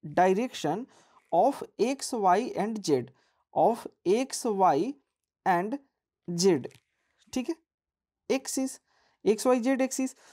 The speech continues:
तो अब हम क्या करेंगे बेटा, तो यहाँ पे जो cos अल्फा होगा, वो cos अल्फा कितने के बराबर होगा बेटा? Cos अल्फा is equal to one upon रूट थ्री हो जाएगा and cos बीटा कितने के बराबर हो जाएगा, वन upon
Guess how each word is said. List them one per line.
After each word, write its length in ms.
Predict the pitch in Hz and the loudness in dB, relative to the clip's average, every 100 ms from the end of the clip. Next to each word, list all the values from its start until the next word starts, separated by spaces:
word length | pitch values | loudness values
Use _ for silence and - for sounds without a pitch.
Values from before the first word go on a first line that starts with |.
| _ | _
तो 60 | - | 2
अब 100 | 254 | 2
हम 160 | 277 269 | 2 0
क्या 180 | 277 | 0
करेंगे 360 | 277 254 240 247 | 0 -2 -2 -4
बेटा, 360 | 156 139 123 214 - _ | -4 0 0 0 -2 _
तो 60 | - | -6
यहाँ 200 | 196 240 269 | -4 -4 -4
पे 60 | |
जो 220 | 240 254 - | -6 -6 -4
cos 300 | 180 254 285 | 2 2 0
अल्फा 520 | - 175 170 175 294 311 247 | 0 2 0 0 0 0 0
होगा, 420 | 139 123 139 254 - _ _ | -4 -2 -2 -2 -8 _ _
वो 140 | 180 - | -12 -2
cos 220 | 226 269 269 | 0 0 -2
अल्फा 240 | 269 277 | -4 -6
कितने 320 | 269 254 277 | -6 -10 -10
के 100 | 277 | -6
बराबर 340 | 269 269 262 262 | -2 -2 -2 -4
होगा 220 | 262 262 | -4 -4
बेटा? 280 | 254 311 339 _ _ _ 185 | -2 -2 -4 _ _ _ 2
Cos 220 | 226 226 | 2 2
अल्फा 360 | 208 220 220 254 | 2 2 2 2
is 200 | 247 233 | 2 -2
equal 340 | 226 247 240 233 | -2 0 0 -2
to 140 | 294 - _ _ _ | -6 -6 _ _ _
one 340 | 151 185 247 254 | 0 2 4 2
upon 340 | 254 262 294 - _ _ - | -2 -4 -4 -8 _ _ -12
रूट 360 | - 185 262 269 - | -6 -2 0 0 0
थ्री 200 | 269 285 | 2 4
हो 160 | 277 269 | 4 2
जाएगा 400 | 269 262 285 311 _ _ _ _ - | 4 2 0 -4 _ _ _ _ -8
and 220 | 180 180 - 185 | -6 -8 -8 0
cos 280 | 240 269 | 0 0
बीटा 400 | 214 233 233 277 285 _ _ - | -4 -4 -2 -2 -2 _ _ -8
कितने 300 | 214 220 269 | -8 -4 -4
के 120 | 277 | 0
बराबर 360 | 269 262 262 269 | 2 4 2 -2
हो 120 | 269 | -2
जाएगा, 300 | 269 262 302 | -2 -2 -2
वन 420 | 269 202 233 254 | -6 -2 0 0
upon 380 | 254 240 269 330 | -2 -2 -4 -4